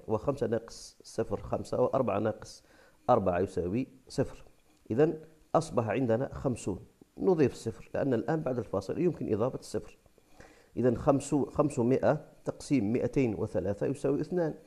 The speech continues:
اثنان في ثلاثة ستة، اثنان في صفر صفر، واثنان في اثنان أربعة. وعملية الطرح، صفر ناقص ستة لا نستطيع، عشرة ناقص ستة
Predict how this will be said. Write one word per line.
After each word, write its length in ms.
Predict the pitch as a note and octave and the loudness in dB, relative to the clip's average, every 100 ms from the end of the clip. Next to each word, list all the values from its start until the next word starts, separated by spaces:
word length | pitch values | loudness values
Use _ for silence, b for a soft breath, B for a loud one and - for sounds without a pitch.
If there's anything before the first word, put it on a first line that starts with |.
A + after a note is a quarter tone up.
| b b b | b b b
اثنان 240 | - C#3+ C3+ | 0 2 2
في 200 | B2+ A#2+ | 2 2
ثلاثة 440 | A2+ A2+ A2+ G2+ - | 4 4 2 -4 -6
ستة، 380 | - - - | -6 0 0
اثنان 440 | D3 - - C3 B2 | 0 -4 0 2 2
في 180 | - A2 | 0 -2
صفر 360 | B2 - - - _ _ | -2 -4 -10 -14 _ _
صفر، 340 | - A2+ E3 - b b - | -10 -6 -8 -8 b b 4
واثنان 400 | D#3 - C3 B2+ | 4 4 4 4
في 160 | A#2 | 0
اثنان 380 | G2 G#2 C3+ C#3+ - - | -4 2 2 2 -6 2
أربعة. 380 | B2+ - D#2+ - _ _ b b b - | 2 2 -10 -16 _ _ b b b 2
وعملية 360 | B2 D#3+ - - - b b b b b _ _ _ _ _ _ _ _ _ C#3 E3+ D3+ | 6 6 4 -10 -20 b b b b b _ _ _ _ _ _ _ _ _ 2 6 6
الطرح، 360 | - G#2+ A2+ | 6 0 0
صفر 300 | - - - | -4 -6 -6
ناقص 400 | G#2+ B2 - - | 2 2 2 -12
ستة 180 | G2 A2 | -2 2
لا 120 | G#2+ | 4
نستطيع، 460 | A2 - D#2+ B2 G#2 | 2 -2 -2 0 0
عشرة 300 | B2+ C#3 B2 | 0 2 2
ناقص 280 | A#2+ - - | 2 -2 -6
ستة 280 | A2+ - | -6 -6